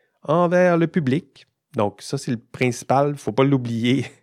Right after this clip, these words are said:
<laughs> Protéger le public. Euh,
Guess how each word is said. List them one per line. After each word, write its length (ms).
<laughs> 220
Protéger 460
le 80
public. 500
Euh, 580